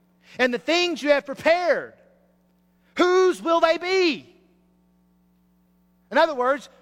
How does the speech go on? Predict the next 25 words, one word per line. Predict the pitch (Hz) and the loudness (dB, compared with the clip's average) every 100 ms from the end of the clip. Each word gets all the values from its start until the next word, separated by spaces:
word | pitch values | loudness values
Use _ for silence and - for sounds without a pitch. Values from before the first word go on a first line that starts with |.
| - | -2
who's | 339 359 277 | 0 2 2
gonna | 330 330 | 0 0
get | 226 320 | 0 -2
all | 254 269 | 2 0
your | 285 233 | 0 -6
stuff | - - 320 262 160 - _ _ _ _ _ _ _ _ _ _ _ _ _ _ _ _ _ | -8 0 2 2 -4 -18 _ _ _ _ _ _ _ _ _ _ _ _ _ _ _ _ _
when | 180 | -10
you're | 196 220 | -8 0
gone? | 214 190 131 - _ _ _ _ _ _ _ _ _ _ _ _ _ | 0 0 -8 -20 _ _ _ _ _ _ _ _ _ _ _ _ _
"So | - 233 240 | -4 0 2
is | 294 - | 0 -2
the | 233 | -6
one," | 240 277 233 | -2 -2 -4
Jesus | 165 247 214 196 | -10 -10 -10 -6
says | 240 247 | -2 -2
in | 202 190 | -4 -8
Luke | 247 - | -10 -6
twelve | 233 240 233 | -2 -2 -2
twenty-one, | 226 214 208 262 302 269 - - | -8 -8 -2 -2 -2 -6 -20 -10
"who | 233 202 | -4 0
lays | 220 294 330 262 | 2 2 0 -2
up | 285 - _ _ | -2 -2 _ _
treasure | - 240 320 349 330 320 | -12 0 2 2 -2 -8
for | 294 285 247 | -6 -2 -2
himself | 233 214 - 302 262 202 | -2 -10 0 2 2 -2